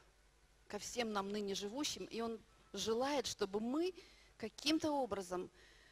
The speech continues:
присоединили своё сердце, свои молитвы к вот этому общему пробуждению, которое Он хочет видеть и свершить в нашей стране и через нашу страну.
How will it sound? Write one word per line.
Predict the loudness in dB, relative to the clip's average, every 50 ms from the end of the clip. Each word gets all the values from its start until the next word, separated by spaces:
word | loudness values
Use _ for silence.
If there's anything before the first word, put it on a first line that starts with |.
| -14 -4 -2
присоединили | -2 -2 -2 -2 -2 -2 -2 0 0 0 2 2 2 2 0 0 -2
своё | -2 -2 -2 0 0 0
сердце, | 0 -2 -2 -2 -2 -2 -2 -4 -8 -8
свои | -8 -4 0 0 2 2 2
молитвы | 2 0 0 0 -2 -4 -6 -6 -4 -2 -2 -2 -4 -8 -16 -20 -20
к | -18 -8 -6
вот | -6 -2 0
этому | 0 0 0 0 -2 -2 -2 -2 0
общему | -2 -2 0 0 -2 -2 -2 -2 -2 -2 -4 -4 -8 -12 -6
пробуждению, | -2 -2 -2 0 -2 -4 -4 -6 -4 -4 -2 0 0 0 0 0 -2
которое | -4 -6 -6 -4 -2 -2 -2
Он | -4 -4
хочет | -4 -6 -6 -4 -6 -8 -12 -16 -18
видеть | -16 -14 -10 -8 -8 -8 -6 -6 -6 -8 -8 -10 -16 -20 -20 -20 -20 -20 -18 -14 -12
и | -10
свершить | -10 -10 -6 -6 -4 -4 -2 -4 -4 -4 -6 -8 -8 -12 -18 -12
в | -6 -4
нашей | -2 -2 -2 -2 -4
стране | -6 -8 -8 -6 -4 -4 -2 -2 -2 -4
и | -4 -6 -10 -12
через | -10 -12 -12 -10 -8
нашу | -6 -6 -6 -6 -8 -10
страну. | -14 -14 -10 -10 -10 -10 -10 -12